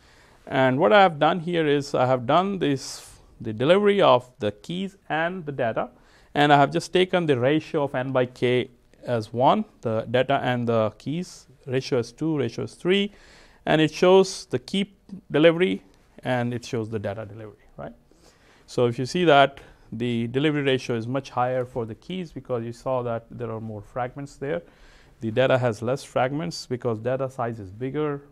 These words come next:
than the key size is because you want to conserve bandwidth. So five twelve K B, if you see here, the, for n by k is one, when the ratio is one, uh, this is the delivery ratio. If you have more fragments,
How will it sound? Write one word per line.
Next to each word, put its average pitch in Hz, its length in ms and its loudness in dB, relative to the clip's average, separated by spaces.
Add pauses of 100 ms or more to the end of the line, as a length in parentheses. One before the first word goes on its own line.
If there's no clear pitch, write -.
(140)
than 120 380 -10
the 110 80 -14
key 151 200 -10
size 156 300 -4
is 165 200 -10
because 120 260 -12
you 113 80 -12
want 117 140 -12
to - 40 -16
conserve 147 480 -6
bandwidth. 143 460 -4 (720)
So 131 140 -2
five 165 320 4
twelve 156 260 4
K 143 200 0
B, 175 380 -4
if - 160 -14
you 127 80 -6
see 147 280 -4
here, 127 360 0 (540)
the, 113 180 0
for 117 240 0
n 135 180 2
by 139 140 4
k 127 240 0
is 113 180 -4
one, 143 260 -2
when 147 140 -4
the 123 80 0
ratio 127 340 -2
is 117 200 -6
one, 165 380 0 (360)
uh, 110 240 -6
this 120 300 -8
is 117 260 -8
the 120 80 -4
delivery 139 340 -2
ratio. 147 540 0 (420)
If - 140 -12
you 113 120 -4
have 123 240 2
more 123 380 -6 (120)
fragments, 131 760 -4